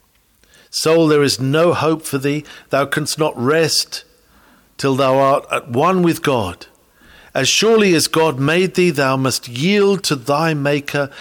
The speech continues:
and accept thy Redeemer and be renewed by his Holy Spirit, or thou art lost forever.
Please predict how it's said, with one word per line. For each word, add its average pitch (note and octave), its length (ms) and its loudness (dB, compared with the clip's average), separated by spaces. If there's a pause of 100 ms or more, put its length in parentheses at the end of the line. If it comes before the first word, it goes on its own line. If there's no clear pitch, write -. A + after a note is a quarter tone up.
(180)
and C#3 200 -2
accept F#3+ 560 -4
thy D3+ 160 0
Redeemer C#3+ 640 -2
and A#2 160 -6
be C3 140 0
renewed D#3+ 600 -2
by E3 200 0
his D3+ 180 -2
Holy C#3 260 0
Spirit, B2 540 -2 (360)
or C3 140 -2
thou D3 240 2
art C3+ 220 -2
lost F3 340 -2
forever. F#2+ 560 -2